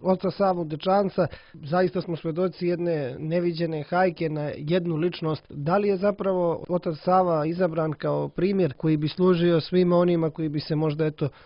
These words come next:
odlučili da podignu glas protiv ovog, da kažemo, predloženog rešenja, iako ne znamo tačno ni šta on po-, podrazumijeva?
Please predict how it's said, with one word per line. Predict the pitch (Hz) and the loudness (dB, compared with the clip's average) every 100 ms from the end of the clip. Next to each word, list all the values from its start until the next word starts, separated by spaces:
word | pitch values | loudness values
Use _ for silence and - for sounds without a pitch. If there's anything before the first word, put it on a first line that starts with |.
| _ | _
odlučili | 165 160 165 151 160 147 139 | -2 0 2 0 0 -2 -2
da | 147 147 | 0 -2
podignu | 139 156 151 147 143 | 0 2 2 0 -2
glas | 139 151 - | -2 -2 -2
protiv | 139 135 139 120 - - | -6 -6 -6 -8 -10 -10
ovog, | 139 135 127 - - | -6 -4 -4 -6 -10
da | 135 | -8
kažemo, | 139 131 120 131 | -4 -4 -2 -4
predloženog | 127 139 127 123 127 123 123 | -4 -4 -2 -2 -2 -2 -4
rešenja, | 127 - 135 123 | -6 -4 -4 -2
iako | 120 120 - 127 | -4 -6 -6 -6
ne | 127 | -4
znamo | 127 123 117 | -4 -6 -6
tačno | 120 - 117 | -8 -6 -6
ni | 113 | -6
šta | - 107 | -8 -6
on | 104 107 - - | -6 -8 -10 -10
po-, | 123 | -8
podrazumijeva? | 135 123 120 120 110 - | -4 -4 -4 -6 -8 -14